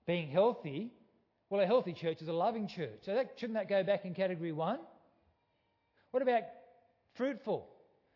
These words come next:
Well, well, a health, a fruitful church will be a loving church, which will be an outward focused church. Shouldn't it go in category two? Yes. And here it is in category three.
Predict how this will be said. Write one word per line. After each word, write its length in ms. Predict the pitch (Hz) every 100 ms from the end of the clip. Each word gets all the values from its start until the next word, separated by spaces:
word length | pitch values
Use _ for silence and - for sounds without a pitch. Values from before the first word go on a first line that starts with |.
| _ - - -
Well, 200 | 220 202
well, 180 | 214 196
a 60 |
health, 340 | 139 202 285 196
a 100 | 170 -
fruitful 340 | 254 262 202
church 260 | - 185 170
will 80 | 165
be 80 |
a 60 | 170
loving 400 | 156 240 269 214
church, 320 | - 160 156
which 120 | 165 -
will 60 |
be 120 | 165 170
an 100 | 165
outward 380 | 190 220 208 185 -
focused 320 | 165 147 -
church. 160 | 185 -
Shouldn't 180 | 269 208
it 60 |
go 160 | 202 175
in 80 | 165
category 360 | 185 160 143 -
two? 140 | 190
Yes. 360 | 254 160 156 277 - - _ _ _ _ _ _ _ _ -
And 80 | 151
here 240 | 185 214
it 60 | 208
is 100 | 165
in 140 | 170
category 420 | 180 190 170 170 -
three. 320 | 170 196